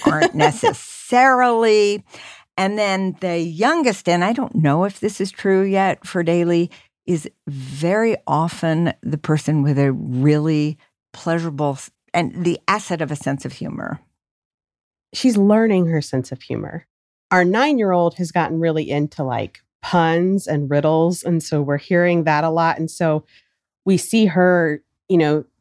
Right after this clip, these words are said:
Speaker 2: thinking through those and thinking, "Oh, well, we really, we really laughed at that. Now, how do I make that happen?" Um, you can see her wheels turning. She's
Speaker 1: She's calculating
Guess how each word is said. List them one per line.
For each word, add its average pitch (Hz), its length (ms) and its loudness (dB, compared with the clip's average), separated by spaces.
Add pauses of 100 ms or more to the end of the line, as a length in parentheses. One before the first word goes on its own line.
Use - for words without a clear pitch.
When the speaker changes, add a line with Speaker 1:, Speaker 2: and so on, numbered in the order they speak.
(200)
Speaker 2:
thinking 208 340 2
through 165 260 0
those 151 500 2
and 151 340 0 (540)
thinking, 175 280 2
"Oh, 165 180 0
well, 156 240 -4 (100)
we 196 100 2
really, 175 420 -2 (100)
we 180 140 2
really 156 240 2
laughed 170 320 0
at - 140 -8
that. 156 360 0 (520)
Now, 170 160 2
how 233 240 -2
do 208 120 0
I 170 380 0
make 156 280 -2
that 131 200 -4
happen?" 143 540 -4 (680)
Um, 151 220 2
you 208 140 2
can 190 160 2
see 202 220 -2
her 170 120 2
wheels 165 260 2
turning. 151 280 0
She's 202 400 -2 (280)
Speaker 1:
She's - 280 -2
calculating 147 1300 -2